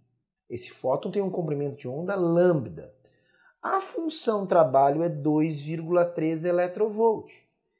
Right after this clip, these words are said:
E o elétron arrancado terá máxima energia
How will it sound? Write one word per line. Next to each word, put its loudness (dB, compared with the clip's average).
E 0
o 4
elétron 4
arrancado 2
terá 4
máxima -2
energia -4